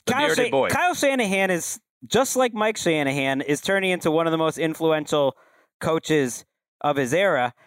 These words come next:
Speaker 2: 'cause everyone worked for him at some point. They were all just trailing around wanting to be like Kyle. And then old Kyle, as Mike Silver reminded us today on Twitter, you should check out this,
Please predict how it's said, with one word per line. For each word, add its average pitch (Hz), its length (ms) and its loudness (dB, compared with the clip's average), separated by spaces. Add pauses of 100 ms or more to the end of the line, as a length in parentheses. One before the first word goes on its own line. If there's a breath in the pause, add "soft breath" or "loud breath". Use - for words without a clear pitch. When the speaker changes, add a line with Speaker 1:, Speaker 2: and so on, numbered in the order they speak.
(140 soft breath)
Speaker 2:
'cause 190 160 0
everyone 214 400 2
worked 240 260 0
for 165 140 0
him 131 120 0
at 123 120 -4
some 127 220 -2
point. 113 280 -2
They 196 120 2
were 220 160 2
all 220 160 2
just 208 260 -2
trailing 208 400 2
around 185 360 0
wanting 190 340 0
to - 100 -6
be 202 200 2
like 202 220 0
Kyle. 135 520 0 (440 loud breath)
And 147 140 0
then 151 160 2
old 202 340 2
Kyle, 143 400 0
as 127 200 -2
Mike 143 240 -2
Silver 160 440 0
reminded 131 440 0
us 123 140 -2
today 131 240 0
on 117 120 -2
Twitter, 151 280 0
you 123 100 -2
should 117 180 -10
check 139 180 -2
out 127 120 -2
this, - 240 -6